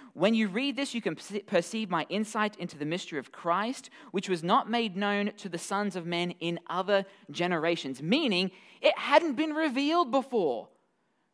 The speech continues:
This plan had not been revealed until God revealed it,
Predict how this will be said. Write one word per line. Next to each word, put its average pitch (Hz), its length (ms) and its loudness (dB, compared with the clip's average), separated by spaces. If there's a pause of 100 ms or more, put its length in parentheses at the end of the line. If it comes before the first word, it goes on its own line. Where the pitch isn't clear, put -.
(480)
This 269 300 2
plan 240 760 -2 (140)
had 202 320 2
not 247 500 0 (240)
been 220 640 2
revealed 165 880 0 (400)
until 196 880 6 (240)
God 247 420 8
revealed 220 600 4
it, 254 260 2